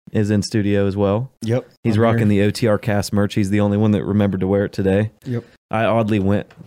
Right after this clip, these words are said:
Speaker 1: very, I look angelic. <laughs> This is the first time I've wore, like,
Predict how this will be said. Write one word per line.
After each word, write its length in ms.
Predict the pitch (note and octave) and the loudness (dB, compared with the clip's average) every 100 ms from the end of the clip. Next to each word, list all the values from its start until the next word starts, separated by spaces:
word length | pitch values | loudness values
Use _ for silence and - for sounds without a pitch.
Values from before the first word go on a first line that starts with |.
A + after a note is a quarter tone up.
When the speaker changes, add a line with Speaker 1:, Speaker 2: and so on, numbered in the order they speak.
| - G2+ | -16 -4
Speaker 1:
very, 340 | A2+ G#2+ G2 | 0 0 0
I 100 | G#2+ | 0
look 180 | G#2+ - - | 0 -2 -4
angelic. 800 | G#2 G2 G2+ A#2 G#2+ - - - - - | -2 0 2 2 2 -2 -6 -2 -2 0
<laughs> 140 | F#3 G3 | -2 0
This 260 | D3+ D3+ | 0 0
is 20 | B2+ | 0
the 80 | A2 | 0
first 240 | A#2 - | -2 0
time 180 | A#2+ G#2+ | -2 0
I've 160 | G2 | -2
wore, 200 | G2 G2+ | -2 -2
like, 320 | F#2+ F2+ E2+ | -2 -4 -8